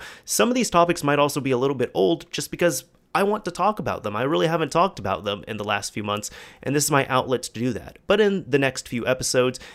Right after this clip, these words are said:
expect hopefully more than one episode a month,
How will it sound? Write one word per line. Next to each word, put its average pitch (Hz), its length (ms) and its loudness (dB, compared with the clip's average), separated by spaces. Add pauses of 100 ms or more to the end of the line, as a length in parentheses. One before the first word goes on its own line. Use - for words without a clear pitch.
expect 196 400 -2
hopefully 170 420 2
more 110 260 0
than 165 280 -4
one 151 180 0
episode 156 380 -2
a - 20 -4
month, 156 240 0